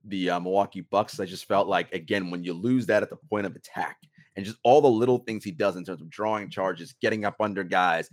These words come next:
and when he switches out onto different people, you know, I think it'll, it'll allow guys like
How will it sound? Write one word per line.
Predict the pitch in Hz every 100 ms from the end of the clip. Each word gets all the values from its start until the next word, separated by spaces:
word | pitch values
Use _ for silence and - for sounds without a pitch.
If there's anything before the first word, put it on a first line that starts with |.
| - _ -
and | 98
when |
he | 98
switches | - 131 117
out | 110
onto | 101 101
different | 101 92 82
people, | 101 87 90 85 - _ - -
you | 104
know, | 104 - 92
I | 98
think | 110 107
it'll, | 107 104 -
it'll | 98 98 92
allow | 90 92 104 101
guys | 95 98 95 98 87
like | 90 87 87 82